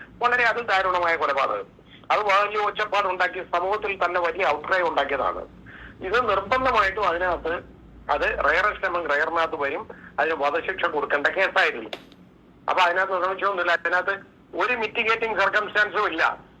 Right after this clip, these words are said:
മുഴുവൻ അഗ്രവേറ്റിംഗ് സർക്കംസ്റ്റാൻസേ ഉള്ളൂ. അങ്ങനെയുള്ള ഒരു കേസിനകത്ത് ആ ഈ, ഈ വ-, വധ-, അതായത് ജീവപര്യന്തം തടവെന്ന് പറയുന്നത് it was unquestionably foreclosed ആണത്. അതായത് lesser alternative unquestionably foreclosed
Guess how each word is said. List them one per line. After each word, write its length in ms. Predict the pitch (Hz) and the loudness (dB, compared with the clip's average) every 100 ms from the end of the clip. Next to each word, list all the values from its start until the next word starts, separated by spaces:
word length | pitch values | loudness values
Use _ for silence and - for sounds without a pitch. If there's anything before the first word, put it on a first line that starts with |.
| - | -8
മുഴുവൻ 380 | 151 190 214 - | -2 2 2 2
അഗ്രവേറ്റിംഗ് 640 | 180 180 208 214 208 202 | 0 0 -2 -2 -4 -4
സർക്കംസ്റ്റാൻസേ 640 | 185 180 190 - 185 180 190 | -4 -4 -6 -4 -4 -2 -2
ഉള്ളൂ. 440 | 160 165 180 175 - - - - | -2 0 -2 -4 -12 -20 -16 0
അങ്ങനെയുള്ള 400 | 147 226 262 233 | 2 4 2 2
ഒരു 120 | 208 170 | 0 -2
കേസിനകത്ത് 640 | 170 170 185 170 156 156 120 - - - - - - | -6 -4 0 0 0 -2 -6 -12 -20 -20 -20 -20 -2
ആ 420 | 139 170 175 175 - | 2 4 4 0 -6
ഈ, 300 | 180 180 180 180 - - | -10 -6 -6 -8 -14 -12
ഈ 140 | 185 175 | -10 -4
വ-, 300 | 165 165 165 | -2 -2 0
വധ-, 360 | 165 196 208 | 0 0 0
അതായത് 500 | 170 196 196 233 254 - | 2 2 0 -2 -4 -8
ജീവപര്യന്തം 520 | 170 208 208 214 208 185 | -6 -2 0 0 0 0
തടവെന്ന് 280 | 175 190 190 | 2 0 0
പറയുന്നത് 400 | 175 175 170 175 | 0 0 -2 -4
it 100 | 165 | -4
was 160 | 180 - - - - - 147 | -4 -6 -10 -20 -18 -2 0
unquestionably 720 | 208 262 233 220 214 190 208 - | 0 -2 -2 0 0 0 -2 -2
foreclosed 480 | - - 220 196 - | -4 -2 -2 0 2
ആണത്. 320 | 139 107 - - - - - - - | 2 2 -6 -12 -20 -20 -20 -20 -6
അതായത് 580 | 147 170 202 202 185 220 | 0 2 2 0 0 0
lesser 300 | 165 160 220 240 202 | -2 -2 2 2 2
alternative 400 | 208 196 190 202 | 0 -4 -2 -2
unquestionably 760 | 165 180 208 196 208 185 190 - | -2 -2 -6 -4 -6 -6 -6 -6
foreclosed 480 | 165 202 202 - | -6 -4 -4 -2